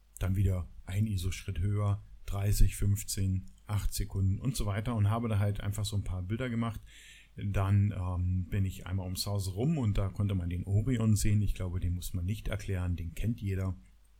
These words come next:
Und, äh, habe das Gleiche auch nochmal mit dem Orion gemacht, mit der Besonderheit, dass, ähm, also von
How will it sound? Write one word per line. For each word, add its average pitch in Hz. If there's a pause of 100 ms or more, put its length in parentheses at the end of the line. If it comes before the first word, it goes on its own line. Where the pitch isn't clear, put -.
(420)
Und, 90
äh, 87 (480)
habe 110
das 101
Gleiche 101
auch 107
nochmal 98
mit 95
dem 95
Orion 113
gemacht, 110
mit 101 (100)
der 98
Besonderheit, 98 (520)
dass, 92
ähm, 98 (560)
also 101 (280)
von 80